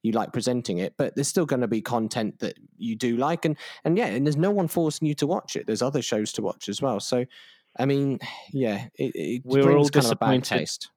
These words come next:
Speaker 2: We're all
Speaker 1: Mm.
Speaker 2: disappointed with Line of Duty, but eleven million people still tuned in and watched it. So, you know, there you go. Um, we're gonna stick with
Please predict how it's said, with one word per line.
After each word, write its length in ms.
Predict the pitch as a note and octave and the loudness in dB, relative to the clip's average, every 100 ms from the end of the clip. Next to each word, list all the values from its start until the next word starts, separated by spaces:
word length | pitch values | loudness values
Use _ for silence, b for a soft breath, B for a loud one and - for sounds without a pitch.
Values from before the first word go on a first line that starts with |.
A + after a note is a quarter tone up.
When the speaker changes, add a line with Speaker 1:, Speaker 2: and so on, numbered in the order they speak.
| _ _ _ | _ _ _
Speaker 2:
We're 140 | C3 C3+ | 2 4
all 80 | C3+ | 4
Speaker 1:
Mm. 20 | |
Speaker 2:
disappointed 520 | A#2+ B2 - B2 A#2 | 0 -2 -2 -2 -2
with 100 | A2+ | -4
Line 240 | A#2+ A#2 A2 | 0 2 2
of 80 | |
Duty, 320 | A2 B2 - G#2 | 2 2 0 -2
but 160 | G2 | 0
eleven 340 | G2+ A2+ A2 A2+ | 2 2 2 0
million 220 | A2 G#2+ | 0 0
people 300 | A2 G#2 A2+ | -2 -4 -4
still 200 | - A2 | -2 -2
tuned 240 | - A#2 | -2 -2
in 100 | A#2 | -2
and 80 | A#2+ | -2
watched 280 | C3 E3 - | -2 -4 -4
it. 160 | F2 - | -6 -8
So, 280 | - G2 F#2+ - | -10 -6 -6 -8
you 140 | - A2+ | -8 -2
know, 180 | A2 G2 B B B - | -2 -2 B B B 0
there 120 | B2+ | 2
you 80 | A#2+ | 4
go. 200 | B2+ A2 B B - | 4 4 B B 0
Um, 220 | E3 E3+ - _ | 2 2 -4 _
we're 160 | - E3+ | -4 0
gonna 160 | F#3+ F#3 | 0 0
stick 340 | - G3 F#3+ | 0 -2 -2
with 240 | E3+ C3+ | -2 -2